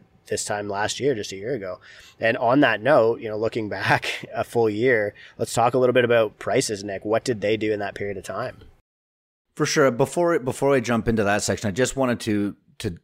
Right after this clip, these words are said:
Speaker 2: say one thing to, to the investors that do have that sense of urgency, 'cause again, Dan, this is something that's come up on a number of calls that we've had.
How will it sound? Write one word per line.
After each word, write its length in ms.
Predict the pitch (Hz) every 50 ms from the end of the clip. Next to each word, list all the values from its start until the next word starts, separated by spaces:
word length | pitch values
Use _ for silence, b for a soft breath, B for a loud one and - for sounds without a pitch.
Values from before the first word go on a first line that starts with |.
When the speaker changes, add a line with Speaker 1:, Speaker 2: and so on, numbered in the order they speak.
| _ -
Speaker 2:
say 280 | - - - 110 104
one 300 | 101 92 98 104 104 101
thing 300 | 101 - 104 98 95 92
to, 340 | - - - 101 92 92 90
to 180 | 82 - - 113
the 140 | 101 104 101
investors 440 | 90 80 104 104 - - 113 95
that 200 | 80 101 - -
do 220 | - 113 113 113 101
have 240 | 95 98 95 92 -
that 200 | 95 90 90 -
sense 360 | - - 104 98 90 - -
of 100 | 92 85
urgency, 480 | 92 92 87 85 92 85 - - 92
'cause 180 | 82 - 101 87
again, 300 | 101 90 82 98 92 90
Dan, 200 | 78 95 90 90
this 180 | 90 85 - 95
is 60 | -
something 300 | - 98 90 - 92 90
that's 140 | 87 - -
come 220 | - - 92 90
up 160 | 87 85 -
on 100 | 87 85
a 60 | 87
number 320 | 87 95 101 107 98 101 98
of 120 | 90 -
calls 360 | - - 98 92 92 95 87
that 80 | - 87
we've 220 | 73 95 98 -
had. 280 | - 95 92 92 90 -